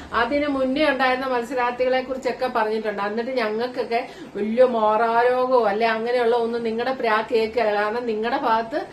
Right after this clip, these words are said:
ന്യായമില്ല. നിങ്ങൾ അള്ളാഹുവിനെ വിളിച്ച് ഇങ്ങനെ പ്രാ-, പിന്നെ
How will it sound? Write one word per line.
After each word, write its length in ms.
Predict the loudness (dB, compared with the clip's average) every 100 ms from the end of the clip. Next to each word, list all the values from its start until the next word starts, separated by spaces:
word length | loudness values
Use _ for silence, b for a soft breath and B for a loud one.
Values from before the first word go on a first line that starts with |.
| B B -4
ന്യായമില്ല. 640 | 0 2 2 0 -2 -2
നിങ്ങൾ 300 | -2 0 4
അള്ളാഹുവിനെ 680 | 4 4 4 4 4 2 0
വിളിച്ച് 320 | -2 -2 -4
ഇങ്ങനെ 480 | -6 -6 -4 -2 -2
പ്രാ-, 580 | -2 0 2 2 0 -2
പിന്നെ 200 | -4